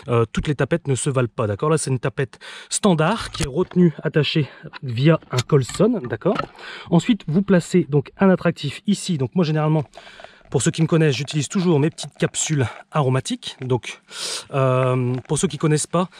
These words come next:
c'est des appâts qui dégagent une odeur, d'accord ? Par exemple, celle-là, elle dégage une odeur de viande. Celle-là, c'est poisson. Celle-là, c'est chocolat. Et celle-là, c'est mangue. C'est une nouveauté, la mangue, ok ? Hop, allez, on va faire du poisson. Tac, hop. Donc, je la mets au centre. Je referme ma boîte.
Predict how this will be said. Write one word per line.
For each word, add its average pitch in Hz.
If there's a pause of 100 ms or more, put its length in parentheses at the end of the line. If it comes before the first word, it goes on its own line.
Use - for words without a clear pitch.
(200)
c'est - (140)
des 127
appâts 196
qui 151
dégagent 139
une 147
odeur, 139
d'accord ? 127 (300)
Par 131
exemple, 151
celle-là, 143
elle 127
dégage 131
une 123
odeur 120
de 117
viande. 151
Celle-là, 139
c'est -
poisson. 160
Celle-là, 139
c'est 120
chocolat. 170
Et 160
celle-là, 165
c'est 180
mangue. 151 (240)
C'est -
une 175
nouveauté, 190
la 139
mangue, 113
ok ? 156 (500)
Hop, 190
allez, 135
on 139
va 131
faire 131
du 113
poisson. 196 (100)
Tac, 196 (100)
hop. 190 (120)
Donc, 139
je 143
la 170
mets 156 (200)
au 156
centre. - (400)
Je 123
referme 165 (200)
ma 143
boîte. 139